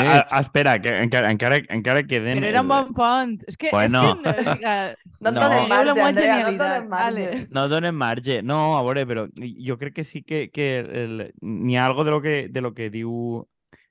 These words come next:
Speaker 2: de lo que dia Belén, o sea, n'hi ha una part que, que té, que en l'orgull, per a mi altre té que veure lo que estàvem parlant molt de l'aparentar i lo que dius de la pobresa, per exemple. Això a Xàbia, que tot el món a Xàbia viu com si fora ric, o sea, a ni-, a nivell d'aparença,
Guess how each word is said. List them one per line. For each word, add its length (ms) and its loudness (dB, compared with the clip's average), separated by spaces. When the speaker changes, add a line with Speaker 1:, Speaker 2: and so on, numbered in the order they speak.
Speaker 2:
de 140 -6
lo 100 -2
que 100 -6
dia 160 -2
Belén, 380 -2
o 60 -10
sea, 160 -10
n'hi 80 -10
ha 80 -8
una 120 -4
part 220 -2
que, 160 -6
que 160 -8
té, 220 -8
que 100 -10
en 280 -6
l'orgull, 500 -2
per 80 -2
a 80 0
mi 160 -4
altre 320 -4
té 80 -10
que 140 -10
veure 180 -4
lo 80 -6
que 80 -16
estàvem 240 -8
parlant 320 -4
molt 220 -6
de 80 0
l'aparentar 640 -4
i 80 -8
lo 100 -6
que 100 -8
dius 140 -8
de 100 -2
la 120 0
pobresa, 440 -4
per 80 -8
exemple. 380 -10
Això 240 -8
a 100 -4
Xàbia, 540 -2
que 160 -6
tot 160 -10
el 160 -4
món 160 0
a 80 -2
Xàbia 320 0
viu 160 0
com 140 -4
si 100 -6
fora 240 -4
ric, 320 -6
o 60 -20
sea, 220 -10
a 40 -8
ni-, 120 -8
a 80 -8
nivell 200 -4
d'aparença, 680 -6